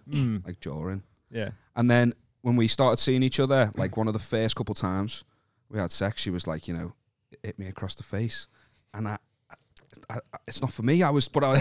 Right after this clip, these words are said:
Speaker 2: wanted to do it. I did not
Speaker 1: <laughs> Yeah.
Speaker 2: wanna do it. So I was just kinda like, I did it, and she was just like, she seemed happy with it. Do you know what I
Speaker 1: Mm.
Speaker 2: mean? We continued, ended, right? So then, like, we, things start getting serious between me and her, and then we, we,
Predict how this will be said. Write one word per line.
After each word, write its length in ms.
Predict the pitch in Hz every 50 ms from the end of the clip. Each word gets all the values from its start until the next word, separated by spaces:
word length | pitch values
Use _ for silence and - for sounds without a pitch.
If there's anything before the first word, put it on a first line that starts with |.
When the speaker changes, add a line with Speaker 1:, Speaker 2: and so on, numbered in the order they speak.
| 110 147
Speaker 2:
wanted 260 | 170 160 135 143 -
to 80 | -
do 200 | 180 - 147 170
it. 80 | 220 208
I 60 | 139
did 140 | 131 185 170
not 220 | 170 160 156 147
Speaker 1:
<laughs> 20 | -
Yeah. 40 | 147
Speaker 2:
wanna 100 | 147 147
do 220 | 135 - 135 135 180
it. 140 | 220 - - 370 - - - - -
So 140 | - - 156
I 100 | 139 135
was 100 | 143 135
just 160 | 143 156 -
kinda 240 | - 160 143 139 139
like, 260 | 135 135 135 127 -
I 40 | 123
did 260 | 123 - 120 120 117
it, 120 | 160 170 101
and 100 | 107 104
she 140 | - - 113
was 120 | 104 101 -
just 160 | 113 101 -
like, 120 | 101 87
she 180 | - - 92 92
seemed 260 | - - 95 90 85 85
happy 200 | - - - 143
with 180 | 160 165 170 -
it. 80 | -
Do 100 | - - 101
you 60 | 95
know 60 | 92
what 80 | 92 127
I 20 |
Speaker 1:
Mm. 40 | 123
Speaker 2:
mean? 180 | 151 185 202 - - - - - - _ -
We 80 | 90
continued, 600 | 85 - 82 82 - 107 117 139 160 185 - - - _ _ _
ended, 400 | 101 107 117 117 151 175 - - -
right? 280 | 101 107 139 175 - - - _ _ - - - - _ _
So 200 | - - 135 127
then, 200 | 131 127 127 131
like, 300 | 127 123 123 120 - - _ _ _ _ _ _ _ _ _ _ _ 113
we, 100 | 131 127
things 440 | - - - - - - 208 233 -
start 140 | 262 247 226
getting 100 | 170 135
serious 280 | - - 147 170 220 240
between 320 | - 254 - - 240 240 233
me 120 | 233 226
and 80 | 226 226
her, 60 | 208
and 100 | 185 156
then 80 | 139 135
we, 140 | 131 127 127 131
we, 120 | 131 131